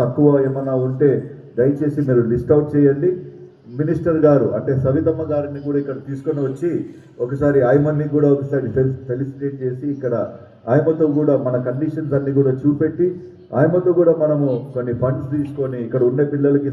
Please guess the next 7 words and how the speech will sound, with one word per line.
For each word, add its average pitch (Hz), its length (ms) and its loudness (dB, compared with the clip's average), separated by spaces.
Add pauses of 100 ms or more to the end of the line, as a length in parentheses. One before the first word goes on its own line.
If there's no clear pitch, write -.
సౌకర్యాలు 131 520 2
ఇంకా 156 240 4
బ్రహ్మాండంగా 131 520 4 (100)
చేస్తాము. 127 440 -2 (680)
మరి 143 180 2 (680)
అవకాశం 156 440 0 (100)
ఉంటే 160 200 0